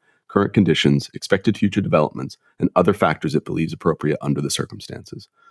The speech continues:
All information is subject to change without notice. This communication or any portion hereof may not be redistributed without the prior written consent of State Street.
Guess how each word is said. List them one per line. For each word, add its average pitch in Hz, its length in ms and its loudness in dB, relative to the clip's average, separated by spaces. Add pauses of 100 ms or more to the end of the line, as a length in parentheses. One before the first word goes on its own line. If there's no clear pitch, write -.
(180)
All 107 220 6
information 95 460 4
is 78 120 -4
subject - 340 0
to - 80 -14
change 73 360 0
without 69 300 -4
notice. - 440 -10 (420)
This 117 140 2
communication 107 560 2
or 80 100 0
any 95 140 4
portion 85 340 -2
hereof 78 320 0
may 71 140 -2
not 82 240 2
be 87 160 2
redistributed 78 720 -2
without - 240 -4
the - 60 -20
prior 82 300 2
written 80 220 0
consent - 400 -2
of - 80 -6
State - 240 -4
Street. - 260 -12